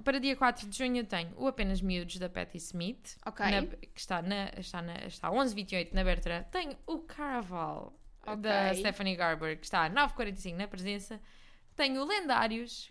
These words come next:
Speaker 1: que já foi livro
Speaker 2: Também
Speaker 1: do mês
Speaker 2: tenho
Speaker 1: aqui, mas é uma
Speaker 2: aqui.
Speaker 1: boa oportunidade de o comprar a um preço mais simpático que o habitual, da, o Lendários da Tracy Dion, no Grupo Infinito Particular. E tenho o Objetos Cortantes, da Gillian Flynn,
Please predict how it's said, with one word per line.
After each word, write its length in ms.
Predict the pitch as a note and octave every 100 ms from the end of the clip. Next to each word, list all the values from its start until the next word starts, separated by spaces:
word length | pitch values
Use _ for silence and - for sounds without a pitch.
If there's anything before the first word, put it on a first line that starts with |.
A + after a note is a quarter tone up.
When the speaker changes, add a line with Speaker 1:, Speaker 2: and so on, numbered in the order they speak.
| -
Speaker 1:
que 60 |
já 120 | - G3+
foi 160 | G3+
livro 240 | G3 G3+ F#3
Speaker 2:
Também 200 | G#3 G#3
Speaker 1:
do 20 |
mês 140 | F#3+ F#3+
Speaker 2:
tenho 100 | G3
Speaker 1:
aqui, 160 | G#3+
mas 160 | G3 F#3+
é 60 |
uma 100 | F#3+
Speaker 2:
aqui. 80 | G3
Speaker 1:
boa 140 | A3 A#3
oportunidade 520 | - - G3+ G3+ F#3+
de 60 |
o 40 | G3
comprar 380 | G3 F#3+ G3 F3+
a 60 |
um 80 | F3+
preço 440 | F3+ F3+ F3+ -
mais 180 | F#3+ F#3
simpático 520 | - F#3+ F#3 F3+ F#3 F3
que 120 | -
o 60 | F3+
habitual, 560 | F3 F3+ F#3 E3+ D#3 - - - - - -
da, 280 | G3 G3 F#3+ - -
o 80 |
Lendários 380 | F#3 G3+ G#3 E3+
da 80 | F3
Tracy 340 | E3+ G3 F#3+
Dion, 380 | F#3 F#3+ F3 D#3 F3 -
no 180 | A3 A#3+
Grupo 240 | G#3+ G3+
Infinito 340 | F#3 F#3 F#3 F3+
Particular. 560 | F#3 G3 - G#3+ B3 - - - -
E 160 | B3 C4+
tenho 380 | C4+ B3 B3 B3
o 220 | A#3+ A#3
Objetos 320 | A3+ A3+ A3+
Cortantes, 440 | - - G#3+ G#3 -
da 80 | G#3+
Gillian 300 | G#3 G3+ G3
Flynn, 380 | G3 G3 F#3+